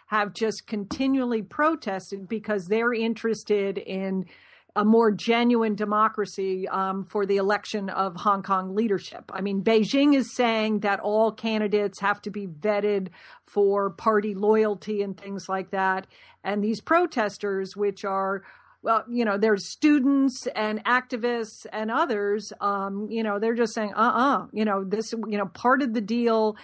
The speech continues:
of the two Chinas was that,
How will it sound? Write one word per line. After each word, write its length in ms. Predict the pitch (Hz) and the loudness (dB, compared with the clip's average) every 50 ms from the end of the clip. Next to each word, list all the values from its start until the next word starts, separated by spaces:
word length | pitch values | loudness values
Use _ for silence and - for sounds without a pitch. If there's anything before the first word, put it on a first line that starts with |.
| - - _ - - | -20 -20 _ -10 -4
of 280 | - 202 214 196 165 | -2 0 0 0 0
the 100 | - 208 | 0 0
two 260 | 190 - - 262 254 220 | 0 0 0 -2 0 0
Chinas 720 | - - 262 262 294 302 254 196 180 175 185 185 175 - | 0 0 2 2 4 2 2 0 -2 -4 -6 -8 -8 -6
was 380 | 190 196 196 196 202 190 180 - - | -4 -2 -2 -2 -2 -4 -6 -6 -4
that, 280 | 202 202 202 196 190 | -2 0 0 -2 -4